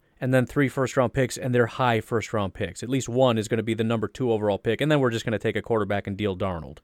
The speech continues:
And I'm not saying I want this to happen. I'm just, I'm just thinking through it because it's like, dude, w-,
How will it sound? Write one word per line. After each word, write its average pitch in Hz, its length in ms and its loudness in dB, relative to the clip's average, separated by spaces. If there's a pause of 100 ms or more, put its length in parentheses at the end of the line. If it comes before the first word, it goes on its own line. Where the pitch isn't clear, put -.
(140)
And 180 100 4
I'm 214 60 10
not 233 140 8
saying 196 180 12
I 151 80 12
want 143 240 10
this 135 140 0
to 127 80 -2
happen. 143 260 4
I'm 151 120 2
just, 165 180 -2
I'm 190 100 4
just 190 160 0
thinking 151 280 2
through 175 240 6
it 117 100 4
because 113 200 -2
it's 110 120 -8
like, 110 160 0
dude, 131 200 2
w-, 139 300 -6